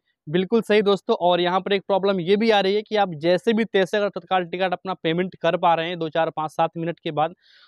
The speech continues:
तो वहाँ पर आपका तत्काल टिकट सेटल हो रहा है और आपका पैसा कट रहा है और आपको रिजल्ट में आपका टिकट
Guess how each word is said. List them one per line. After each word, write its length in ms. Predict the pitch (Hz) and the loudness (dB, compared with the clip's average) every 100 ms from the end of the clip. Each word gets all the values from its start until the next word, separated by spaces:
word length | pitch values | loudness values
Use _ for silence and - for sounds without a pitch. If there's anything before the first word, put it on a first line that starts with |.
| _ - | _ 0
तो 100 | 196 | 2
वहाँ 280 | 190 180 208 | 2 2 0
पर 140 | 202 | 2
आपका 220 | 196 - | 0 0
तत्काल 420 | 196 190 170 180 180 | -2 -2 0 -2 -2
टिकट 300 | 190 214 170 | -4 -6 -6
सेटल 360 | - 165 208 | -4 0 0
हो 140 | 180 170 | 2 2
रहा 100 | 185 | 4
है 60 | |
और 120 | 180 | 2
आपका 200 | 170 - | 0 -2
पैसा 360 | 175 175 165 202 | -4 -2 -2 -2
कट 220 | 165 147 | -2 -4
रहा 100 | 151 | -2
है 60 | 160 | -2
और 180 | 165 160 | -2 -4
आपको 280 | 156 175 170 _ _ - | -2 -2 -2 _ _ -4
रिजल्ट 380 | 156 170 208 196 | 0 2 2 2
में 140 | 185 | 0
आपका 240 | 165 165 170 | 0 0 -4
टिकट 320 | 170 165 | -4 -6